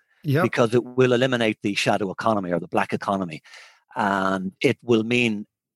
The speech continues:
Speaker 2: you know, more transparent, more robust tax revenues for government. You, you know, people might say it's a negative, but clearly, it, look, it is a positive, and particularly when they're struggling with, uh,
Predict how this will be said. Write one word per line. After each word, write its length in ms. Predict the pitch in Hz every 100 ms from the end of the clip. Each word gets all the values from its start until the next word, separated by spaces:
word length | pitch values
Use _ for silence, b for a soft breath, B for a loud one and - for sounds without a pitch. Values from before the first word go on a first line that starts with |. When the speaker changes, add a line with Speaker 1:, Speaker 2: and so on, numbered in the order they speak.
| _
Speaker 2:
you 120 | 143
know, 120 | 120 113 _
more 380 | - 127 139 127 -
transparent, 600 | 139 120 - 131 123 120
more 260 | 113 107 -
robust 460 | 113 92 120 -
tax 300 | - 123 -
revenues 480 | 107 92 85 78 - _
for 240 | - 139
government. 480 | - 123 104 80 - b b b -
You, 200 | 110 104
you 160 | 113 127
know, 120 | 107
people 240 | - 120 104
might 140 | 92
say 120 | 107
it's 100 | 92
a 40 | 95
negative, 380 | 101 98 92
but 120 | - - -
clearly, 300 | 127 92 95
it, 200 | 117 131
look, 160 | 117
it 80 | 101
is 160 | 113 -
a 60 |
positive, 480 | - 101 92 90 82
and 120 | 90
particularly 460 | - - 147 - 98
when 120 | 92
they're 100 | 90
struggling 380 | - 139 107 95
with, 140 | 95 -
uh, 240 | 92 85